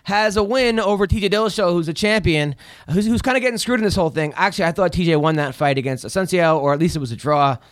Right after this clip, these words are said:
But they gave it to Asunciao. But now it's gonna be Cruz versus T J, which is the fight to make.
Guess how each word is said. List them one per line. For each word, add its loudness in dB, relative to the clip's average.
But -4
they 0
gave 0
it -10
to -2
Asunciao. 0
But -4
now 2
it's -2
gonna -2
be -2
Cruz 0
versus 0
T 0
J, 4
which 0
is -6
the -2
fight -2
to 0
make. 0